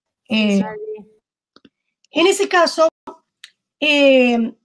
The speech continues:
Speaker 1: vamos a tomar algunos, eh,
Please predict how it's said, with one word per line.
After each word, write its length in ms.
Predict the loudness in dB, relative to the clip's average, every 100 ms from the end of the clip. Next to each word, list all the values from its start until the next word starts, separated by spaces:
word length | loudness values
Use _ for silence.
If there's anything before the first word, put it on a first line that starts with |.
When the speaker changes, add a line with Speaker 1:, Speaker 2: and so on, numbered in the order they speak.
| _
Speaker 1:
vamos 340 | -2 0 0 0
a 40 |
tomar 420 | 0 2 0 -2 _ _ _ _ _
algunos, 1160 | -2 0 -2 -2 0 0 0 0 -2 -4 -10 -20 -10
eh, 600 | -6 -4 -6 -8 -12 -18